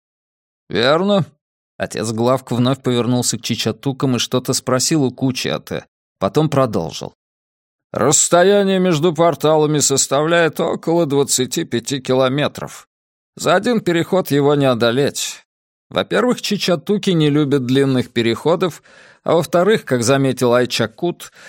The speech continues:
местность буквально кишит призраками, детёнышами и взрослыми, которые сожрали всех чичатуков, живших в тех краях,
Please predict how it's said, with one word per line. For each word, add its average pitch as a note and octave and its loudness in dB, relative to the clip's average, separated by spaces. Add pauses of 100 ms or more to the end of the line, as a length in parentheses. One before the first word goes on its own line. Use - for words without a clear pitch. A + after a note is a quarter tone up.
(200)
местность F3 0
буквально F3+ 2
кишит D#3+ -4
призраками, C3 0
детёнышами C3 0
и - 0
взрослыми, C3 -2
которые G3 0
сожрали F3 4
всех - -2
чичатуков, C3+ -2
живших A2 -4
в - -16
тех A#2 -4
краях, F#2 -2